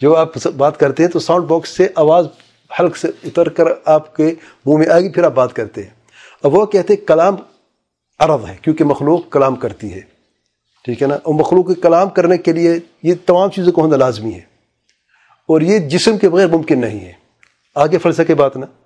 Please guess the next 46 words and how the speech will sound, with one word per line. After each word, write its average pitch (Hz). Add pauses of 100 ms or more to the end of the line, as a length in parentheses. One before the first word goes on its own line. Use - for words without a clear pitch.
(200)
مخلوق 156
میں 156
تو 151
ٹھیک 139
ہے، 127
اچھی 143
بات، 131
مخلوق 127
میں 139
تو 127
ہوتا 107
ہے۔ - (1500)
اب 165
خالق 190
میں 190
اس -
عرض 180
کو 180
لے 180
کے 175
خالق 202
کے 208
لیے 196
آپ 170
ثابت 170
کرنا 139
چاہتے 107
ہیں، 87 (720)
خالق 202
کے 233
لیے 240
صفات 202
ہیں، 127 (2000)
یہ 180 (100)
فرق 220
ہے۔ 151
کہتے 175
ہیں 196
اگر 180
ہم 175
مان 196
لیں 196
کہ 190 (240)
صفت 180
العلم 143
ہے، 95